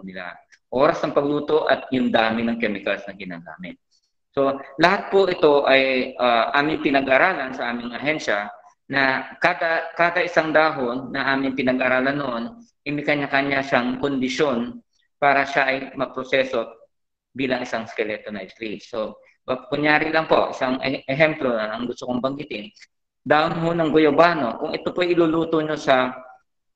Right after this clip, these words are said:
ah, five percent na caustic soda, eh, ito po ay maluluto po sa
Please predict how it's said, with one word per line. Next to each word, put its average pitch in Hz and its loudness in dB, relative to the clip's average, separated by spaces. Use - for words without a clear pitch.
ah, 120 6
five 160 0
percent 143 0
na 131 -4
caustic 127 -4
soda, 120 0
eh, 156 2
ito - -2
po 180 0
ay 156 2
maluluto 139 2
po 131 -2
sa 107 -2